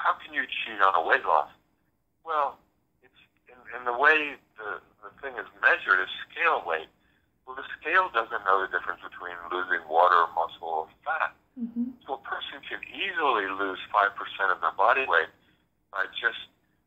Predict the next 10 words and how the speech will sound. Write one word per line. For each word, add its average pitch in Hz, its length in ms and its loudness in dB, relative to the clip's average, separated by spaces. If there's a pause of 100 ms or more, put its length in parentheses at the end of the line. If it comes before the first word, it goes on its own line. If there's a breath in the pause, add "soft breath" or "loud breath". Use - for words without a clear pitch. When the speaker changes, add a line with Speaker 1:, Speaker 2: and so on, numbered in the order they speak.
(240)
Speaker 1:
you - 80 -20
know, 95 160 -4 (640)
losing 120 340 -4
muscle, 101 460 -2 (240)
by, 90 160 -2
Speaker 2:
Mm-hmm. - 160 -6
Speaker 1:
by 90 160 2
going 98 260 0
on 90 220 2 (160)
a 80 400 -2